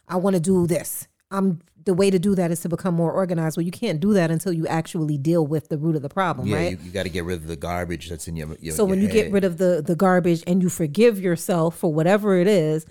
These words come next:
Speaker 2: Yeah.
Speaker 1: that you feel like you allow, 'cause I'd be like, "How could I allow this to happen? How could I not do music for so long?" And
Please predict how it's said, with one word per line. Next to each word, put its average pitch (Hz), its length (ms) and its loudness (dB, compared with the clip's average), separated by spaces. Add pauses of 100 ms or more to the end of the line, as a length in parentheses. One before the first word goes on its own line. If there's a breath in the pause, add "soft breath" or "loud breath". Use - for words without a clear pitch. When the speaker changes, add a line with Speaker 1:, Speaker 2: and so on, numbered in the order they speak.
Speaker 2:
Yeah. 90 160 -18 (220 loud breath)
Speaker 1:
that 175 200 -2
you 196 60 2
feel 190 160 2
like 170 160 2
you 165 80 2
allow, 165 140 2
'cause 160 140 -2
I'd 175 100 -2
be 190 60 -6
like, 160 120 -2
"How 156 120 -10
could 185 120 -6
I 165 80 -2
allow 160 280 -2
this 170 160 -2
to 139 80 -4
happen? 175 420 -2
How 180 120 -4
could 175 120 -10
I 165 60 -4
not 160 180 -4
do 160 100 -2
music 165 280 -2
for 151 100 -8
so 151 160 -4
long?" 175 400 0
And 139 100 -2